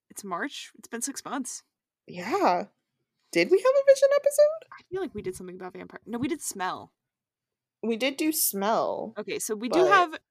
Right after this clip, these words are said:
Speaker 1: we have laid the precedent for vampires having heightened senses. In addition to heightened senses of smell, they also have heightened vision.
Speaker 2: Vision.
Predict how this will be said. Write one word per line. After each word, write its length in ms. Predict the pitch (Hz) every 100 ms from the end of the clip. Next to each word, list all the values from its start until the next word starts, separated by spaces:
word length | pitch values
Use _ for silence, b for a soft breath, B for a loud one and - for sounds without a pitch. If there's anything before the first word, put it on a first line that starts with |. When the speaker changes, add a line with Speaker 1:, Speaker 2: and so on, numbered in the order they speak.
| -
Speaker 1:
we 100 | 254
have 260 | 285 349 320
laid 240 | 294 262
the 60 | 269
precedent 500 | 247 220 202 160 180
for 100 | 185
vampires 440 | 185 185 190 185
having 180 | 175 175
heightened 320 | 180 151 175
senses. 500 | 175 147 - - - -
In 80 | 269
addition 380 | 269 277 208
to 60 | 202
heightened 300 | 196 120 185
senses 360 | 180 - 156 147
of 120 | 143
smell, 400 | - 139 82 170
they 120 | - 143
also 200 | 151 -
have 100 | 175
heightened 400 | 180 - - - - _ _
vision. 460 | 175 156 - 190 180 _
Speaker 2:
Vision. 520 | 196 - 208 - 214